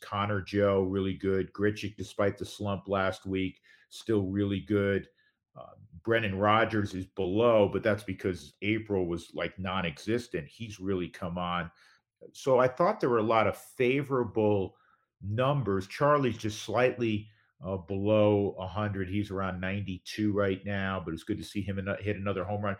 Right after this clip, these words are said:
Patrick, you know, Charlie, Charlie's almost halfway to his home run total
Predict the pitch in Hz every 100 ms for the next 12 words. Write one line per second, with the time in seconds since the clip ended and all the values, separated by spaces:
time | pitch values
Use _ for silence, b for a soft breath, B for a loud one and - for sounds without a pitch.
0 | B B 131 151 - - 127 - 110 104
1 | - 131 143 143 104 - - 135 160 135
2 | 113 101 - 123 120 120 113 95 - 120
3 | 107 107 139 135 113 104 101 95 -